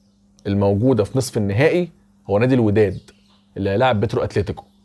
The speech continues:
يعني لو تأهل الوداد هيلعب على أرضه وسط جمهوره، ومحدش يقول لي الأرض هتتقسم بالنص بالنص، لأن أصلًا جمهور الأهلي لما جه يخش مع جمهور الرجاء وهم حاجزين تذاكر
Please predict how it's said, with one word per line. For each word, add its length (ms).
يعني 160
لو 80
تأهل 340
الوداد 240
هيلعب 180
على 260
أرضه 400
وسط 300
جمهوره، 680
ومحدش 560
يقول 160
لي 100
الأرض 360
هتتقسم 480
بالنص 360
بالنص، 420
لأن 260
أصلًا 420
جمهور 240
الأهلي 320
لما 180
جه 80
يخش 280
مع 140
جمهور 320
الرجاء 580
وهم 260
حاجزين 420
تذاكر 560